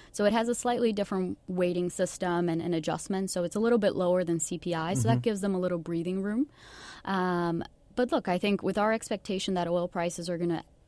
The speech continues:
Speaker 1: keep stable and even keep moving up next year. It's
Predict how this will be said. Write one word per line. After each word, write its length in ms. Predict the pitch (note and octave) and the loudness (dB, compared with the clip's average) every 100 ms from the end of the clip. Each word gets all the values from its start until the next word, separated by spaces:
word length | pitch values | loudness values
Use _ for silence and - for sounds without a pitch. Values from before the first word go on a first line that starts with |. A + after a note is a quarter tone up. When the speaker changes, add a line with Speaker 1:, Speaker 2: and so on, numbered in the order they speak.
| - | -2
Speaker 1:
keep 160 | A#3 | -2
stable 460 | - - F#3+ F#3+ F#3 | 0 -2 0 2 2
and 80 | F3+ | 2
even 220 | F#3 E3+ | 2 0
keep 220 | D#3+ G#3 | -2 -4
moving 340 | - F3+ F#3+ F3+ | 0 0 2 0
up 160 | F3+ | 0
next 320 | G3+ F3+ - F3 | 0 -2 -2 -4
year. 240 | D#3+ C4+ - | -4 -4 -8
It's 160 | - D#3+ | -10 -10